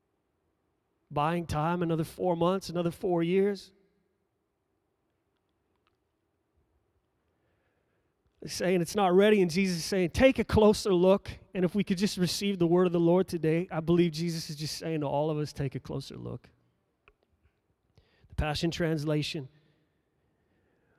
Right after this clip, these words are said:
"As the crowds emerged from the village, Jesus said to his disciples, 'Why would you say,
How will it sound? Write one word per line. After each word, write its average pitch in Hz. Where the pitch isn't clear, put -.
"As 139
the 147
crowds 165
emerged 165
from 165
the 160
village, 156
Jesus 151
said 160
to 151
his 156
disciples, 160
'Why 185
would 220
you 180
say, 175